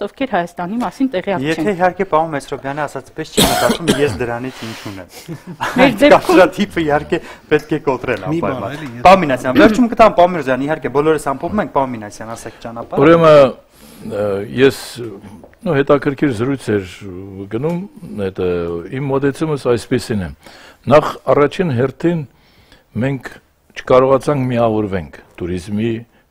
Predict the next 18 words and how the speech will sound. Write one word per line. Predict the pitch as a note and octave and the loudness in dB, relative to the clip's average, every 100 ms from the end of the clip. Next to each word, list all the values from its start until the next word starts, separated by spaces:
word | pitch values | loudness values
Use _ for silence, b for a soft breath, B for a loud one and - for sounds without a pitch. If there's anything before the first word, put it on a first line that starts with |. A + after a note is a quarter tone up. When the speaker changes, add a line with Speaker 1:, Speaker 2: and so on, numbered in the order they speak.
| - | -4
Speaker 4:
ոլորտի | G2 F#2+ F2+ C3 A2 | -2 0 -2 0 0
աշխատողները։ | F2+ - F2+ F#2 F2+ F2 D2 - _ _ _ b b b b - | 0 -6 -4 -4 -4 -6 -8 -14 _ _ _ b b b b -8
Մենք | D#3+ G#3+ | -4 0
ունենք | A3 D3 - - | 0 0 -4 -2
տարբեր | F#2+ F#2+ G2 F#2 | 0 2 0 -2
ընկերություններ, | F#2 F#2 F2 - F#2 B2+ C#3+ C3+ A2 | -2 -4 -4 -6 -4 0 2 2 -2
ասոցիացիաներ, | F#2 - F#2 - E2+ - F2 G2+ D3 C#3+ - b b b b | -6 -6 -10 -8 -10 -8 -8 -4 -4 -4 -10 b b b b
բայց | B2+ A#2+ B2 | -6 -4 -2
նպատակին | G#2+ A2+ A#2 G#2+ B2+ | 2 2 2 0 -4
չծառայեց։ | - - G2 F#2 D2+ - - | -8 -4 -2 -2 -6 -12 -20
Ը, | _ _ _ _ _ _ - _ _ _ _ F2 E2 | _ _ _ _ _ _ -20 _ _ _ _ -12 -2
շատացանք, | G#2 G#2 G2+ B2 C3+ C3+ A#2+ - - | 0 2 2 4 2 0 -8 -12 -4
պակսեցինք, | F2+ - G2 F2+ B2+ C3 C3 A#2 - _ _ | -4 -2 -4 -2 -2 -2 -2 -10 -18 _ _
մի | - F#2 | -6 -2
որոշ | G2 F#2+ | -2 -2
ժամանակ | F#2+ F#2+ F#2+ F#2+ F#2+ | -2 -2 -2 -2 0
էլ | A2+ | 2
ես | C#3 | 2